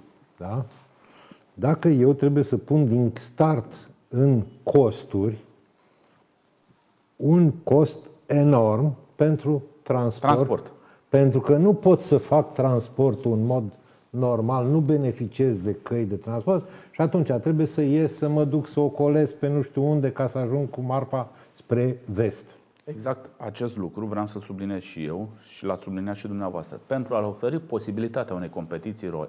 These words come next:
Speaker 2: reale și celor din Neamț, dar și celor din Moldova, pentru a fi facili la export, trebuie să aibă culoare de transport.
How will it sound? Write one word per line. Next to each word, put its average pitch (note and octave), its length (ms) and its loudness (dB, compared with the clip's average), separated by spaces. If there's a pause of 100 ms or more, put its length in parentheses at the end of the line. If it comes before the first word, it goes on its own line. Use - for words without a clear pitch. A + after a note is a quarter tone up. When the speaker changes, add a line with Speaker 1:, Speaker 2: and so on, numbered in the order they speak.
(100)
Speaker 2:
reale E2 380 -6 (540)
și - 220 -20
celor D#3+ 300 -2
din G#2+ 360 -4
Neamț, F#2 280 -6 (420)
dar D#2+ 140 -10
și G#2 140 -12
celor A2 280 -6
din G2 160 -8
Moldova, E2+ 540 -10 (580)
pentru G#2+ 480 -8 (220)
a F2+ 280 -10
fi G#2 300 -6 (120)
facili G2+ 640 -8 (120)
la F2 140 -8
export, G#2+ 540 -8
trebuie A2 320 -8
să - 120 -14
aibă G2 200 -8
culoare F#2 420 -8
de E2 80 -10
transport. D#2+ 600 -18